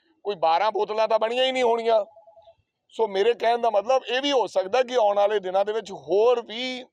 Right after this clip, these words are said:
ਇਸ ਤਰ੍ਹਾਂ ਲੋਕਾਂ ਦੀਆਂ ਮੌਤਾਂ ਹੋਣ। ਪਰ ਮੈਂ ਇਹ ਵੀ ਦੱਸਣਾ ਚਾਹੁੰਦਾ, ਮੈਨੂੰ ਯਾਦ ਹੈ ਇੱਕ ਵਾਰੀ ਦੋ ਚਾਰ ਲੋਕਾਂ ਦੀ ਮੌਤ ਹੋ ਗਈ ਸੀ ਸਰਕਾਰ ਵੇਲੇ।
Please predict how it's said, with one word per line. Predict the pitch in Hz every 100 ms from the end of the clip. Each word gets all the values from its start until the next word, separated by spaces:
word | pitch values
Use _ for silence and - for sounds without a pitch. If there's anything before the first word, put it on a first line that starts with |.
| _
ਇਸ | - 208
ਤਰ੍ਹਾਂ | - 196 185 190 214 220
ਲੋਕਾਂ | 170 170 180
ਦੀਆਂ | 185 196 220
ਮੌਤਾਂ | 196 160 - 170
ਹੋਣ। | 147 185 139 _ _ _ _ - 208 202 208
ਪਰ | 196 226 254 247 _ _ _ _ _ _
ਮੈਂ | 175 202
ਇਹ |
ਵੀ | 226 254
ਦੱਸਣਾ | 226 - 240
ਚਾਹੁੰਦਾ, | 220 220 240
ਮੈਨੂੰ | 226 220
ਯਾਦ | 190 170 196
ਹੈ | 226
ਇੱਕ | 220 -
ਵਾਰੀ | 208 220 220 208 _ _ _ _
ਦੋ | 160 190
ਚਾਰ | 208 202
ਲੋਕਾਂ | 196 196 208
ਦੀ | 214
ਮੌਤ | 170 180 175
ਹੋ | 185
ਗਈ | 185 208
ਸੀ | 233 202
ਸਰਕਾਰ | 190 175 185 185 185
ਵੇਲੇ। | 175